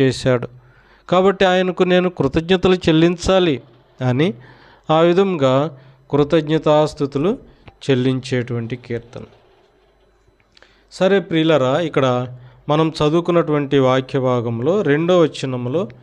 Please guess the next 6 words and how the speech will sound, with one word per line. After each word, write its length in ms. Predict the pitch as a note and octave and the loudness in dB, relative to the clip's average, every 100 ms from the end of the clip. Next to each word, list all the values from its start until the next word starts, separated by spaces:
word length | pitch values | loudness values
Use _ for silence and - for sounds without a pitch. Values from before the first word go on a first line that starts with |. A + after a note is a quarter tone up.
| _ _ - - | _ _ -20 -6
"దేవదేవునికి 1160 | C3 E3+ G3+ G#3 F3+ E3 E3 D#3 D3 C#3+ F3 G#3 - | 2 4 6 4 4 2 4 2 0 -2 -2 -2 0
కృతజ్ఞతాస్తుతులు 1080 | C#3+ D#3 D3 D3+ D3+ D3 D3+ - C#3+ C3+ | 0 0 0 0 0 2 0 -2 -4 -4
చెల్లించుడి, 800 | C3 C3 A#2+ B2 B2 - A#2+ E3+ - _ _ - - _ | -4 -2 -2 -2 -4 -6 -6 -6 -10 _ _ -20 -20 _
ఆయన 300 | D3 D#3+ E3 | -2 0 0
కృప 440 | D#3+ - G3 G3 D#3 C3+ F#3 - - _ | -2 0 -2 0 0 2 -2 -8 -20 _
నిరంతరము 1000 | C3+ C#3 D3+ D#3 D3 D3+ C#3 C3+ B2+ B2+ | -2 2 2 -2 -4 -2 0 0 -2 -4